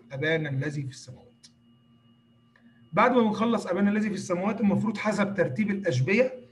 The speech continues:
نقول القطعة بتاعت إيه؟ "السلام لك، نسألك أيتها القديسة الممتلئة مجدا". إحنا هنقولها، ولكن هنقولها بإيه؟ هنقولها بالقبطي بطريقة كده جميلة خالص، بدون لحن قوي يعني، ولكن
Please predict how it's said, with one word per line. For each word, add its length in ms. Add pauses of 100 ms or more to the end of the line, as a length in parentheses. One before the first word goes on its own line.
(260)
نقول 320
القطعة 460
بتاعت 300
إيه؟ 320 (480)
"السلام 560
لك، 220
نسألك 560
أيتها 300
القديسة 880
الممتلئة 600
مجدا". 340 (720)
إحنا 180 (140)
هنقولها، 640 (380)
ولكن 460
هنقولها 520
بإيه؟ 580 (720)
هنقولها 440
بالقبطي 540 (160)
بطريقة 420
كده 240
جميلة 360
خالص، 540 (680)
بدون 540
لحن 260
قوي 260
يعني، 300
ولكن 540